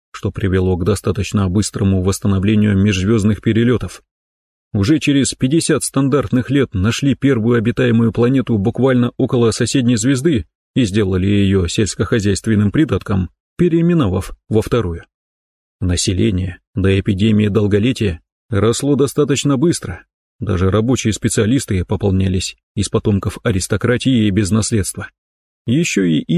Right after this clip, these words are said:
изгнание из родов и домов на сельскохозяйственную планету. Первые два века население росло очень стремительно, хотя продолжительность жизни тогда была до смешного мала.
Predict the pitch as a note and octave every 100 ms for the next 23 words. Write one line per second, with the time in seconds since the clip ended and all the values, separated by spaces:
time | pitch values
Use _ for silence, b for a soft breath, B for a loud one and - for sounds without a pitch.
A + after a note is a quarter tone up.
0 | F3+ C3 D3+ E3 D#3 D3 A2 B2+ C3 D#3
1 | - - B2+ A2+ G2+ D3 - - _ _
2 | E3+ F#3+ - E3+ - C#3+ E3+ A2 A2+ -
3 | A#2+ A#2+ A2 A#2+ G2+ G#2+ G2 - - _
4 | _ _ _ _ _ _ _ A2+ G2+ F#2+
5 | F#2+ F2+ G2+ A#2+ - G#2 G2 A2 A2+ A2+
6 | A2 A2 - B2 - B2 A#2+ A2 A#2+ A2
7 | F#2+ F#2 F2 - _ G#2 G#2 F#2+ A2 F#2+
8 | G2 F2+ F#2+ G#2+ G2 F#2+ G#2 F2 A#2 G#2
9 | G#2 A2+ F#2+ G#2+ G#2+ A2 G2 G#2+ - B2
10 | - C3 B2 C3 C#3 G#2